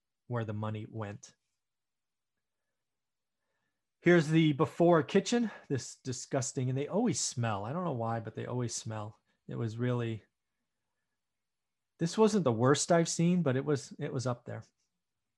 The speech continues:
This is the kitchen after, and basically the kitchen, uh, cost six thousand dollars roughly.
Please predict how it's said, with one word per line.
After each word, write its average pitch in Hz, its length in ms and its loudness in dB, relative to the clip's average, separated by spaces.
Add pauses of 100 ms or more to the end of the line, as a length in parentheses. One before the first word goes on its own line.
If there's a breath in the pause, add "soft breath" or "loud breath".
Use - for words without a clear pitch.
(680)
This 135 180 2
is 135 80 0
the 127 80 2
kitchen 131 440 0
after, 165 500 0 (160)
and 123 280 0
basically 147 520 2
the 131 100 2
kitchen, 151 540 0 (500 soft breath)
uh, 120 200 0
cost - 420 0 (120)
six - 340 0
thousand 123 360 4
dollars 107 520 -2
roughly. 110 420 -10